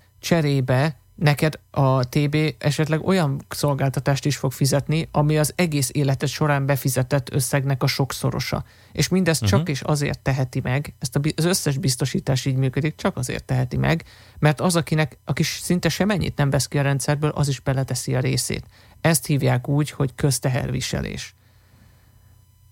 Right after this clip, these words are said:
Speaker 1: És, és aki ezt nem, nem tudja fölfogni észre, hogy te, aki nem veszel ki belőle semmit, te neked is muszáj belefizetned azért, mert ez a rendszer így működik,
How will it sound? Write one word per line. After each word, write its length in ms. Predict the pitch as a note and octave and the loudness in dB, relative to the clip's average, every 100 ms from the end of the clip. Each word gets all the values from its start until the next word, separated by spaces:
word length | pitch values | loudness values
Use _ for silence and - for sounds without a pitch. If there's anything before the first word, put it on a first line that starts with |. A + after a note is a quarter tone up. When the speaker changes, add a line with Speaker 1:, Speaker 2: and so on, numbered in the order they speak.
| - | 0
Speaker 1:
És, 300 | D3 D3 - | 2 2 0
és 140 | - - | -2 0
aki 200 | D3+ D#3+ | 2 2
ezt 160 | D3+ | 2
nem, 320 | - F3 E3+ D3 | 2 2 2 2
nem 340 | D#3 F3 E3 - | 2 2 2 0
tudja 260 | D#3+ C#3+ | 0 0
fölfogni 600 | C3+ E3 D#3+ - C3+ C3 | 0 2 0 -2 -2 0
észre, 360 | C#3 D3+ - C3+ | 2 0 2 0
hogy 220 | C3 C#3 | 2 0
te, 220 | - E3+ | 0 2
aki 200 | C#3+ - | 2 2
nem 180 | C3 D3+ | 2 2
veszel 280 | C#3 - C#3+ | 2 0 -2
ki 100 | C3 | 0
belőle 260 | B2+ B2 | 2 2
semmit, 340 | C3 - C3+ C3 | 2 0 0 0
te 140 | - | 2
neked 240 | D#3+ C#3 C3 | 0 0 -4
is 120 | C3+ | -2
muszáj 320 | C#3 C3 C3 | 0 0 0
belefizetned 680 | C3+ C3+ B2+ C3+ C#3 - C3 | 2 2 0 0 0 -2 0
azért, 300 | D3 D3 C3 | 2 2 0
mert 180 | C#3 B2+ | -2 0
ez 100 | C3+ | 0
a 40 | |
rendszer 320 | D3 D3+ - | 2 0 0
így 180 | C3 D3 | 2 4
működik, 640 | C3+ B2+ B2 A#2+ B2 - | 4 2 2 -2 -4 -6